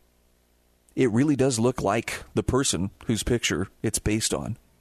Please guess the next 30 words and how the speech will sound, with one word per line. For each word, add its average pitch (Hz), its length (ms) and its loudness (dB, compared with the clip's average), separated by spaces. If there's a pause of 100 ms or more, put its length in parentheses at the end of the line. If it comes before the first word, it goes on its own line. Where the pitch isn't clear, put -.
(1700)
And 107 100 2
it 107 40 2
makes 117 200 2
me 127 100 2
wonder, 117 300 2
you 82 100 0
know, 110 100 0
forensic 104 520 -2
artists, 117 480 2
you 101 80 2
know, 107 120 0
when 117 80 0
they're 95 100 0
trying 107 260 0
to 92 180 2 (260)
determine 139 380 0
this 147 120 0
child 151 340 2
was 123 160 4
abducted 135 480 0
or 117 40 2
this 113 120 0
child 117 280 2
has 117 80 -2
been 113 180 2
missing 147 440 2
for 120 200 0
this 123 160 0
many 127 180 2
years, 110 260 2